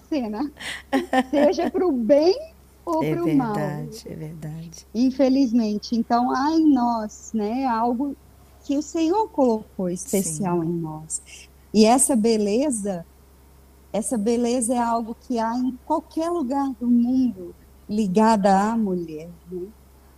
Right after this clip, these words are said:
Speaker 1: Ali na live com a Karine, ela fala sobre isso, né, ali na Europa. E, e é algo muito interessante como toda mulher busca isso, né?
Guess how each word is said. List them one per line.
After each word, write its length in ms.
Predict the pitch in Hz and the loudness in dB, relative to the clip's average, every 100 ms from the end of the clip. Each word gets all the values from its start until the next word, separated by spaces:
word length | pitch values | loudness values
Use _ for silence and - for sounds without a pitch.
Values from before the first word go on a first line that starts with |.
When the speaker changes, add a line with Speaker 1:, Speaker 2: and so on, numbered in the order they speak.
| - | -6
Speaker 1:
Ali 340 | 190 190 202 | -2 0 2
na 160 | 208 185 | 2 2
live 520 | 180 185 202 220 202 | 2 2 0 -2 -8
com 200 | - 196 | -6 -4
a 160 | 190 185 | -2 -4
Karine, 520 | 202 185 185 190 208 | -6 -6 -4 -4 -4
ela 200 | 196 190 | -4 -6
fala 400 | - - 208 214 | -6 -4 -2 -2
sobre 400 | 214 214 202 190 | -4 -4 -2 0
isso, 520 | 196 202 247 254 233 | 0 4 4 4 2
né, 240 | 208 190 202 | 2 2 2
ali 260 | 214 190 196 | 2 0 2
na 180 | 190 180 | 2 4
Europa. 680 | 175 175 190 220 - 220 214 _ _ _ _ _ _ | 2 2 4 2 0 -10 -12 _ _ _ _ _ _
E, 720 | 214 220 226 240 226 - 220 | -2 2 4 4 2 -2 0
e 20 | 220 | 2
é 100 | 220 | 2
algo 360 | 220 226 226 | 2 0 -2
muito 500 | 226 214 240 294 302 | -4 -4 -2 -2 0
interessante 1120 | 285 277 285 294 254 - - 240 247 247 - | -4 -2 -4 -6 -8 -10 -4 -2 -2 -4 -8
como 380 | - 247 240 247 | -6 0 2 2
toda 460 | - - 254 302 277 | 0 -4 -2 0 2
mulher 460 | 247 226 226 277 | 2 2 0 0
busca 680 | 247 185 247 320 320 - 233 | -2 -2 0 0 -2 -4 -2
isso, 500 | 196 185 185 - 196 | -2 -4 -6 -6 -2
né? 280 | 185 180 185 | 0 2 -2